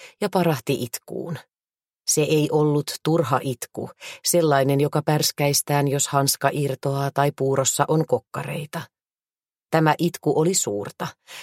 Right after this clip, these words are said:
koska sen aiheena oli oman takaosan poistaminen. Isä sanoi, että tulepas, Juntti, tuonne verstaaseen,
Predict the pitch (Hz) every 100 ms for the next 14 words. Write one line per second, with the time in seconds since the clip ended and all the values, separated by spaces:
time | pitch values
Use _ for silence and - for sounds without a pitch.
0 | - - 190 - 131 143 - 202 160 170
1 | 160 160 165 160 190 175 156 151 143 139
2 | 131 127 139 139 110 107 - 123 127 135
3 | 165 135 _ _ _ _ _ _ _ _
4 | _ - 160 156 139 143 143 139 131 123
5 | - _ _ 196 220 262 233 185 151 -
6 | 143 135 135 123 135 139 156 123 110 110
7 | - 120 120 127 117 113